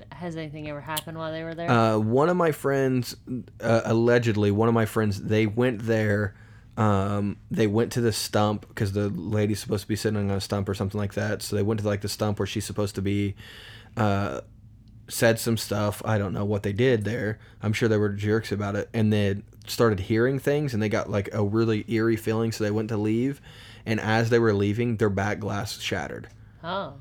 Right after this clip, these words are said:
Speaker 2: So, and, like, nothing, like, a rock or anything didn't go through. There was nothing
Speaker 1: Huh.
Speaker 2: in there, but they said that their back glass shattered. So that, but again, that could be, like, one of
Speaker 1: Yeah.
Speaker 2: those things.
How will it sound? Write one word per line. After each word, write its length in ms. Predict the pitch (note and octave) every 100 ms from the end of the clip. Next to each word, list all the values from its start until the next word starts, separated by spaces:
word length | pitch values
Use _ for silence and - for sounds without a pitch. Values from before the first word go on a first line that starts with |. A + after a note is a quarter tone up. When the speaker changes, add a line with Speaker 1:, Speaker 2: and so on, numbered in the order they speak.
| -
Speaker 2:
So, 540 | - G#2 G2 G2+ D#2+
and, 160 | A#2 A2
like, 220 | A2 G2+
nothing, 580 | A2 A#2 A2+ A#2 A2 G#2+
like, 160 | G#2+ G2+
a 80 |
rock 380 | G2 G#2 G#2+ G2+
or 60 | G#2+
anything 280 | G#2 G#2 G2+
didn't 200 | G2+ G#2+
go 120 | G2+
through. 300 | - A2 G2+
There 100 | G2+
was 100 | G2
nothing 300 | G2+ G2 G2
Speaker 1:
Huh. 60 |
Speaker 2:
in 80 | G2
there, 120 | G2+
but 180 | G2 G2+
they 100 | G#2
said 240 | G2+ A2+ G2+
that 80 |
their 100 | G2
back 220 | G2+ G2 -
glass 240 | F#2 F2+
shattered. 340 | - F#2+ E2
So 300 | - C3 G#2+ -
that, 240 | D#3 E3 D3+
but 120 | E3+
again, 300 | E3+ D3 G#2+
that 280 | A2+ - - -
could 140 | B2 G#2+
be, 160 | G#2
like, 200 | G2+ G#2
one 80 | A2
of 60 | G2+
Speaker 1:
Yeah. 20 |
Speaker 2:
those 120 | -
things. 320 | E2 D2+ C#2